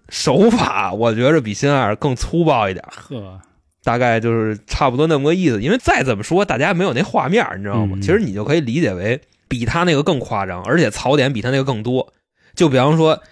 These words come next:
Speaker 1: 他在拍摄的时候，他吃的那个东西其实是苍蝇刚在上面溜达，溜达完一遍的，
Speaker 2: 嗯。
Speaker 1: 他会把那个苍蝇都给你拍进去，你知道吗？这个就是短视频的槽点嘛，让大家去跟那个博主互动，告诉那上面有苍蝇什么的，你知道吗？然后这个视频就会火。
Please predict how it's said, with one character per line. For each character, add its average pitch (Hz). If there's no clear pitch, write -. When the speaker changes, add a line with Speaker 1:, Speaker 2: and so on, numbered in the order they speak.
Speaker 1:
他 170
在 151
拍 156
摄 147
的 107
时 107
候， 98
他 -
吃 156
的 147
那 131
个 113
东 143
西 120
其 110
实 123
是 127
苍 131
蝇 120
刚 120
在 127
上 120
面 123
溜 135
达， 117
溜 135
达 120
完 110
一 131
遍 107
的， -
Speaker 2:
嗯。 120
Speaker 1:
他 117
会 160
把 117
那 123
个 123
苍 156
蝇 127
都 110
给 104
你 101
拍 107
进 92
去， 92
你 107
知 107
道 107
吗？ 90
这 175
个 151
就 147
是 127
短 98
视 107
频 123
的 139
槽 113
点 131
嘛， -
让 117
大 123
家 127
去 131
跟 135
那 135
个 117
博 127
主 120
互 135
动， 131
告 139
诉 104
那 123
上 120
面 127
有 101
苍 135
蝇 101
什 98
么 98
的， 98
你 95
知 104
道 101
吗？ 92
然 98
后 117
这 117
个 117
视 117
频 110
就 113
会 117
火。 -